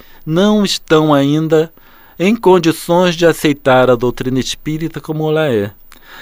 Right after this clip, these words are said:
mas a divulgação honesta, a demonstração do seu poder de transformação,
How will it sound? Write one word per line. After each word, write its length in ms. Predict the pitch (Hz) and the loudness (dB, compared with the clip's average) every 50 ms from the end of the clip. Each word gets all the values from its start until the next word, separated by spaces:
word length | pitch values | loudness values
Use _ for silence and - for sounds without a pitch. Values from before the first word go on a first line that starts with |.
| - - - - | -20 -20 -12 -4
mas 260 | 120 131 139 139 120 | 0 2 2 4 4
a 100 | 135 135 | 4 2
divulgação 760 | 131 127 131 117 123 139 127 139 131 131 - - 131 131 131 | 2 2 -2 -2 -2 -2 0 0 0 0 0 0 0 2 2
honesta, 840 | 135 131 120 113 117 123 123 123 117 - - - - 98 92 87 - - - - - - - - | 2 2 2 0 0 0 0 -2 -2 -6 -10 -10 -10 -10 -10 -10 -16 -20 -20 -20 -20 -20 -20 -6
a 120 | - 120 117 | -4 -4 0
demonstração 1040 | 104 135 143 143 143 143 143 139 - - 135 135 127 - - - 147 156 170 175 170 | 2 4 4 4 4 0 0 0 -2 0 0 0 0 -2 -4 -2 0 0 0 0 -2
do 100 | 151 143 | -4 -4
seu 180 | - - 147 | 0 0 -2
poder 520 | 143 - - 127 123 110 107 120 117 123 123 | -2 0 -4 -4 -4 -2 -2 -2 -2 -2 -4
de 100 | 107 120 | -6 -8
transformação, 960 | - 117 117 113 - - - 117 113 117 110 107 - - - 135 151 185 202 | -6 -6 -6 -6 -6 -4 -4 -2 -2 -2 -4 -4 -6 -2 0 0 2 0 -2